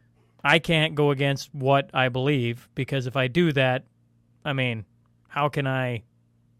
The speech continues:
you know, pretty much live, you know? And you go, "Okay, so where's that going?"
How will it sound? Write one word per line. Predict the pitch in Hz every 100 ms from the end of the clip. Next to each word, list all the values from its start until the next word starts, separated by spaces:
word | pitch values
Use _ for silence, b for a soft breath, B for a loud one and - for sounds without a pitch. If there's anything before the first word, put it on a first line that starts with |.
| _
you | 190
know, | 135 104 _
pretty | 214 180
much | 120 -
live, | 151 135 - _ _ _
you | 151
know? | 123 151 - b b b b b -
And | 147 143 135 - _
you | 165 151
go, | 147 139 123 -
"Okay, | 185 180 139 139
so | 131 143
where's | 135 156 156 143
that | 139 127
going?" | 131 120 104